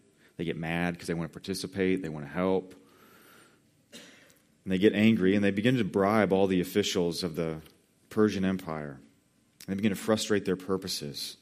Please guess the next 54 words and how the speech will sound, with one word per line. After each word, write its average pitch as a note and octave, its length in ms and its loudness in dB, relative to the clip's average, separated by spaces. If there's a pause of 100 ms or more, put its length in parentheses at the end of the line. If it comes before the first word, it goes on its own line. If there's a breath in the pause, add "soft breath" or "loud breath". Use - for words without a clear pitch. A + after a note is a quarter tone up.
(140)
And - 460 -12
they G#2 40 4
begin A2+ 180 6
to A#2 60 4
frustrate G#2 720 2 (280)
Israel G#2 360 4
so A2+ 260 2
much A2+ 320 2
that A2 80 -6
they A2 80 4
completely A#2+ 540 -2
refrain A2 480 0
from G#2 200 -4
doing G2 220 -2
the F#2 80 0
work F#2 240 -2
altogether. D#2+ 540 -6 (640 loud breath)
They F#2+ 100 2
stop A2+ 460 2
building G2+ 260 4
the F#2+ 60 -2
temple, F2+ 440 -2 (560 loud breath)
and F#2+ 80 -6
they're F#2 100 -2
frustrated, F2 680 -4 (580)
and F#2+ 80 -4
they F#2 60 0
don't G2 260 -4
continue F2+ 440 -4
in E2+ 60 -4
the E2 40 -6
work E2 220 -6
that - 120 -10
they've D#2+ 140 -6
started. E2 420 -6
And - 1500 -20
the A#2 80 -6
truth E3 160 4
is, A2+ 80 2
if G#2+ 80 2
you A2 60 -2
just - 120 -4
kinda E3 120 0
step A2 180 2
back, G2+ 160 4
isn't D#3+ 120 2
that C#3 100 0
just A2+ 180 -4
about G2+ 200 0
the G2 80 -6
way F2+ 160 2
that E2 120 -2
it D2+ 100 -4
goes? - 420 -10